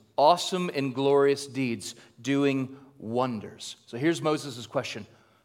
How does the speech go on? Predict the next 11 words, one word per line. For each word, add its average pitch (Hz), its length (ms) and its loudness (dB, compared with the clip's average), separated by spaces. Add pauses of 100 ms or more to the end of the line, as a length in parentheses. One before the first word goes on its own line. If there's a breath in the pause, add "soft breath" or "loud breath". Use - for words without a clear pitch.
"Who 165 560 4
is 139 300 4
like 123 440 4
you, 123 260 -6
O 120 120 -2
Lord?" 120 380 -6 (280 soft breath)
Here's 139 460 -2
Hannah's 135 560 -4
answer, 127 520 -4 (720 soft breath)
"No 92 180 -8
one." - 240 -14